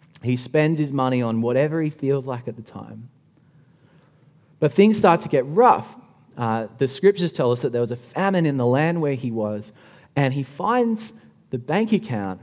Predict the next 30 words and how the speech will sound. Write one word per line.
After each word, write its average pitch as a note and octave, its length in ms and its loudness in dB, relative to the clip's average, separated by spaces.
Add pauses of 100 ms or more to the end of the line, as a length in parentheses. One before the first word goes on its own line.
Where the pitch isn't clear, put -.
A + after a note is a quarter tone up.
(160)
where A#2+ 160 -6
he A#2 60 0
had B2 200 -2
his A#2 120 -4
father's B2+ 340 -4
inheritance A#2 800 -8 (300)
is G2 100 -12 (140)
empty. B2 480 -12 (1000)
It's G#2+ 160 -12
gone. D#3 480 -10 (840)
And B2 80 -6
when D3+ 100 -2
you're E3 80 0
in D3 80 -2
that A3+ 180 0
kind F3 160 -2
of C3 60 -6
situation, C#3 760 -4 (440)
it's A#2 100 -12
pretty D#3 320 -6
hard B2+ 280 -4
to A#2 60 -8
get G#2 160 -8
it E2 120 -16
back. - 260 -18 (1000)
And C3+ 120 -2
so D3 180 0
he D3+ 120 -2
goes E3+ 340 2
off, B2+ 200 2